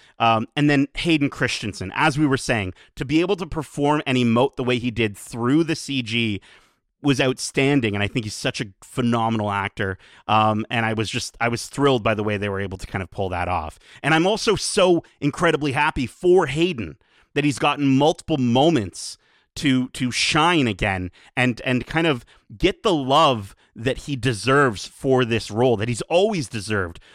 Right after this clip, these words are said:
for this role from today's Star Wars fans. Um, the music was phenomenal in this episode. Kevin Kiner is slowly reach-, he's getting up there on the list of phenomenal, like, he's getting, he's, he's in there,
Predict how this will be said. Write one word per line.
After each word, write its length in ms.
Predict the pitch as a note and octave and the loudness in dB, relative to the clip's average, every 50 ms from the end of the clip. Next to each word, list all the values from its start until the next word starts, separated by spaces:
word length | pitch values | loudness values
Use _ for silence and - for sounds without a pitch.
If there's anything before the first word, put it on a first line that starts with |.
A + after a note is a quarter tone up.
| _ _ | _ _
for 360 | _ - D3 C#3 C3+ C3 B2 | _ -4 0 2 2 2 2
this 300 | A2+ A2 A#2+ A#2 - - | 2 0 -2 -2 -2 -2
role 240 | A#2+ B2 A#2+ A#2 G2 | 0 0 0 0 -2
from 440 | - - - D3 D3 C#3 C#3 C3+ | -4 -8 -2 0 0 2 2 0
today's 360 | - - C3+ A#2 A2+ A2 G2+ - | -2 -2 -2 0 0 -2 -2 -4
Star 300 | - - A2 G2+ G2 F#2+ | -4 -2 -2 0 0 -2
Wars 260 | G2 F#2+ F2+ - - | -2 -4 -6 -6 -8
fans. 460 | - G#2 F#2+ F2 E2 D#2 D#2 - - _ _ _ _ _ _ | -8 -8 -8 -6 -8 -10 -14 -16 -20 _ _ _ _ _ _
Um, 320 | - A#2+ A#2 A2+ A2 A#2 A2+ _ _ _ _ _ | -2 0 0 0 0 -2 -8 _ _ _ _ _
the 100 | _ B2+ | _ 0
music 600 | A#2+ A#2+ A#2+ B2 B2+ C3 A#2 G2+ A2+ G2+ _ - - _ _ _ | 2 2 2 4 2 2 2 0 -6 -8 _ -18 -20 _ _ _
was 280 | A#2+ A#2 G#2+ - - _ _ _ _ | 0 0 0 0 -4 _ _ _ _
phenomenal 1160 | _ _ - D#3+ D3+ D3 D3 C#3 C3+ B2+ A#2+ B2+ C3+ C#3 C3 C3+ C#3+ C3+ C3 C3 C3 B2+ A#2+ | _ _ 2 4 6 8 8 6 6 6 6 4 6 4 4 4 2 2 2 2 2 2 0
in 200 | A#2+ B2+ B2+ B2 | 0 -2 -2 -2
this 180 | B2 A#2+ - - | -2 -4 -4 -6
episode. 440 | B2 A2 G#2+ A2 - C3 A2+ G#2+ | -8 -8 -8 -10 -10 -10 -10 -6
Kevin 240 | - D3+ D#3 F#3+ A3 | -6 -6 -4 -4 -6
Kiner 440 | G#3 F3+ E3+ F3 F3 E3+ D3+ C3+ B2 - - - - - | -2 -2 0 0 2 0 0 -2 -2 -4 -12 -20 -8 -6
is 120 | C#3 C3 | -6 -6
slowly 800 | - - - C3+ C3+ C3 C3+ D3+ F3 G3 G#3+ A3+ A3+ A#3 A3+ A3+ | -4 -8 -8 -4 0 2 2 4 4 4 2 0 -2 -4 -6 -6
reach-, 440 | G#3 F3+ D#3+ F3 G#3 G3+ - - - | -6 -4 -6 -6 -6 -6 -10 -10 -6
he's 180 | D#3+ E3 E3 - | -6 -6 -6 -8
getting 320 | - - F#3 B3+ C4 C4+ | -2 0 0 2 2 2
up 220 | B3 C4 D#4 _ _ | 0 0 -2 _ _
there 220 | C4+ C4 A3+ A3 | 0 2 2 4
on 160 | G#3+ A3 A3+ | 2 2 2
the 60 | A3 G#3 | 0 -4
list 460 | G#3 A3 B3+ B3 F3+ - - - - _ - - - - | 0 0 0 0 0 -4 -6 -12 -14 _ -20 -20 -18 -4
of 200 | - D#3 D#3 D3 | 0 0 0 0
phenomenal, 800 | - _ _ D3+ D#3 D3+ D3+ D3+ D#3 D#3+ E3 E3+ F3 E3+ E3 D#3+ D#3+ | -2 _ _ -2 0 2 2 4 4 4 4 4 4 2 2 2 2
like, 180 | D#3 C#3 C3 | 0 0 -2
he's 160 | - G#3 F3+ - | -4 -8 -6 -4
getting, 260 | A#3 G#3 F3+ G3+ F3+ | -6 -6 -4 -6 -8
he's, 240 | E3 F3+ F3+ D#3 D3+ | -6 -8 -8 -8 -8
he's 240 | F#3+ G#3 F3+ D3 | -8 -8 -2 0
in 140 | G3 A#3+ B3 | 0 2 2
there, 260 | B3 A#3+ G#3+ F3+ D3+ | 2 2 2 0 -2